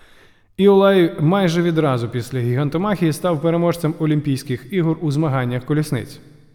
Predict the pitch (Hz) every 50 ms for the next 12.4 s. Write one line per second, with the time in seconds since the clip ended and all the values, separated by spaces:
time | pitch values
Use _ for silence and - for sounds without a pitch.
0 | _ _ _ _ _ _ _ - 117 117 117 120 143 170 190 196 190 170 156 156
1 | 170 170 170 - 160 143 143 147 156 147 - 139 131 120 120 139 151 143 143 127
2 | - 135 127 117 120 117 - 127 117 113 - - 170 165 147 - - - 139 127
3 | 120 117 117 113 139 160 170 165 147 127 139 139 139 - - 160 147 135 123 123
4 | 131 151 165 160 143 127 135 131 - - 151 139 - - - - 127 127 139 135
5 | 135 139 131 131 135 135 135 135 135 135 131 113 104 95 - - - - - -
6 | - 117 113 - - 117 110 - - 139 139 135 - 143 131 127 - 147 123 -
7 | 151 127 113 110 - 117 107 - 120 117 113 113 113 110 110 113 120 131 135 -
8 | 139 120 - - 123 110 104 - - _ _ _ - 117 113 135 127 120 110 101
9 | 104 - - 110 - - - _ _ _ _ _ _ _ _ _ _ _ _ _
10 | _ _ _ _ _ _ - 127 123 151 175 170 190 196 160 151 156 160 160 165
11 | 165 156 147 - - - - 131 135 147 143 - - - 139 - - 143 127 -
12 | 127 127 127 127 127 127 120